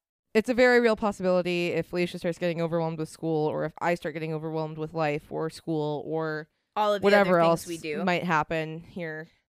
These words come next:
Speaker 1: We're humans. We're people. We have full,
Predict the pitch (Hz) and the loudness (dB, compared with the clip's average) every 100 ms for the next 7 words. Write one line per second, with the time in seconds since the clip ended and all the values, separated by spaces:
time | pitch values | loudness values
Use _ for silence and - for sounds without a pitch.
0 | _ 262 285 294 277 220 180 220 226 240 | _ -6 -4 0 0 0 -2 -4 -4 -2
1 | 190 180 170 208 196 185 - _ _ _ | 0 0 0 -2 -2 -4 -6 _ _ _
2 | - 240 226 226 220 214 | -2 0 2 2 0 -4